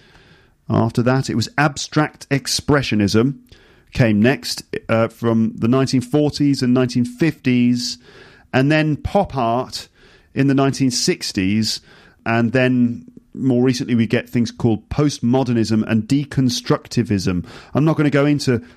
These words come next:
postmodernism and deconstructivism. There just isn't time. I mean, uh, we've hardly even got our heads around modernism, have we? Uh, before we start deconstructing that. Anyway,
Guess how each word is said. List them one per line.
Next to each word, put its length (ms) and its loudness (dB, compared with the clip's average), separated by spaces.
postmodernism 960 0
and 140 0
deconstructivism. 960 0
There 100 2
just 220 -2
isn't 360 -2
time. 560 -2
I 80 0
mean, 160 2
uh, 140 -2
we've 220 0
hardly 300 2
even 160 2
got 180 0
our 120 0
heads 220 -2
around 220 2
modernism, 540 0
have 240 -2
we? 280 0
Uh, 100 0
before 220 -2
we 80 2
start 340 -2
deconstructing 720 -2
that. 220 0
Anyway, 500 0